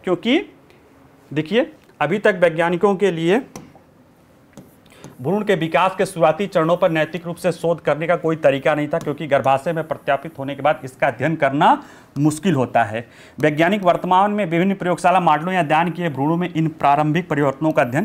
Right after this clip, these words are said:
कर रहे हैं। ऐसे में यह शोध महत्वपूर्ण हो जाता है, क्योंकि भ्रूण के विकास के शुरुआती दिनों में अधिकांश गर्भपात और जन्म दोष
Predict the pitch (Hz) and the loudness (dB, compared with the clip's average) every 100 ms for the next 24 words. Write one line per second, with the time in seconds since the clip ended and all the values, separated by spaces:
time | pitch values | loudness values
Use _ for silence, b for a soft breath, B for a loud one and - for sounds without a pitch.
0 | - 151 131 131 120 110 101 117 - - | -2 -2 0 -2 -4 -8 -10 -14 -8 0
1 | 143 147 196 190 170 175 165 175 147 143 | 0 2 0 2 0 0 -4 0 -2 -2
2 | - 185 143 143 131 127 151 165 170 143 | -4 -4 0 2 2 2 2 0 -2 -6
3 | 185 208 B B B 123 175 214 214 156 | -6 -8 B B B -4 -2 0 0 -2
4 | 151 170 180 185 165 165 156 151 214 190 | 0 2 0 -2 -4 -2 2 2 2 0
5 | 160 160 160 180 214 B B 139 135 - | 2 2 2 -2 -4 B B -2 0 2
6 | 160 185 156 151 147 - 151 175 147 131 | 2 2 2 0 0 2 2 4 -2 0
7 | 160 240 392 B B 120 151 240 294 | 0 0 -2 B B -2 2 2 -2